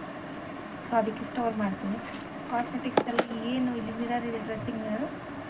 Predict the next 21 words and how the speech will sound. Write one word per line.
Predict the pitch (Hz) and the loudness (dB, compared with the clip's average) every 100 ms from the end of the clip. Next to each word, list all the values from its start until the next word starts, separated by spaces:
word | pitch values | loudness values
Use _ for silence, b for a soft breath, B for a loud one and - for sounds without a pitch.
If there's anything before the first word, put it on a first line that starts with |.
| - - | -8 -8
so | - | -2
ಅದ್ರೊಳಗೆಲ್ಲ | 233 226 214 220 220 269 285 - - - - - 247 | 0 2 4 4 4 4 2 -2 -8 -8 -6 -4 -2
ನೀಟಾಗಿ | 240 247 233 | 2 2 2
ಎತ್ತಿರ್ತೀನಿ. | 208 254 214 - 214 | 0 2 2 0 -2
So | - - 240 233 - | -4 -4 -4 -2 0
ಫಸ್ಟು | 247 - - - 269 277 294 - - - - - - | -2 -2 -6 -2 -2 0 -2 -4 -8 -8 -8 -6 -2
ಎಲ್ಲನೂ | 240 247 254 240 | 2 6 6 6
ಎತ್ತಿರ್ತೀನಿ, | 233 - 262 - 214 262 269 | 4 2 0 2 0 0 0
ಆಮೇಲೆ | 233 247 247 262 339 392 - - | 0 2 2 4 4 2 -6 -2
ತೋರಿಸ್ತೀನಿ. | 233 208 233 226 208 214 | 0 0 0 0 0 2
ನೋಡಿ | 226 269 | 4 6
ಹೆಂಗ್ | 254 220 220 220 254 | 6 4 4 6 8
ಅಂಟಿದೆ | 226 220 254 262 240 | 8 8 8 10 10
ಅಂತ. | 220 - - - - - - - - - - - - | 10 6 -2 -6 -8 -6 -6 -6 -6 -4 -4 -4 6
So | 220 208 | 10 12
ಇದಿಷ್ಟನ್ನೆಲ್ಲ | 196 220 - - - 294 247 240 285 | 12 10 8 2 2 6 8 12 12
ಅದಾದ್ರ | 254 220 226 | 12 12 12
ಜಾಗಕ್ಕೆ | 214 214 208 - - | 12 10 10 4 4
ಸೇರಿಸಿ | 233 220 208 269 | 12 12 12 8
ಸೆಟ್ | 269 208 - - | 10 8 6 6
ಮಾಡ್ಬೇಕು. | 226 196 196 - 220 - | 8 8 6 6 4 4